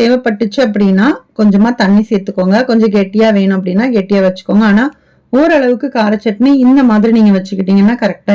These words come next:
இருக்கும். So அவ்வளவுதான், நம்ம தண்ணி சேர்த்து நல்லா மிக்ஸ் பண்ணி விட்டாச்சு. இது வந்து ஒரு நிமிஷம் போல வச்சுட்டோம் அப்படின்னா சூப்பரான கார சட்னி ரெடி ஆயிருச்சு.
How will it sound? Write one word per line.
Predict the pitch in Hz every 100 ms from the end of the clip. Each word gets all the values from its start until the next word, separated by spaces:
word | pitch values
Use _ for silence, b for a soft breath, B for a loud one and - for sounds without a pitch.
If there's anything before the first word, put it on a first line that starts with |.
| 190
இருக்கும். | 185 196 247 330 - b b b b _
So | 247 214
அவ்வளவுதான், | 220 226 226 269
நம்ம | 220 214
தண்ணி | 220 254 302
சேர்த்து | 247 202 240
நல்லா | 208 220 208
மிக்ஸ் | 202 -
பண்ணி | 214 202
விட்டாச்சு. | 185 190 175 - 254 220
இது | 190
வந்து | 202 220
ஒரு | 214 226
நிமிஷம் | 220 214 214
போல | 208 214
வச்சுட்டோம் | 185 - 214 196
அப்படின்னா | 175 175 254 311 b b b _ -
சூப்பரான | 320 330 262 220 196 247 -
கார | 226 226 269 262
சட்னி | 208 202 247 285
ரெடி | 196 185 190 180
ஆயிருச்சு. | 170 - 226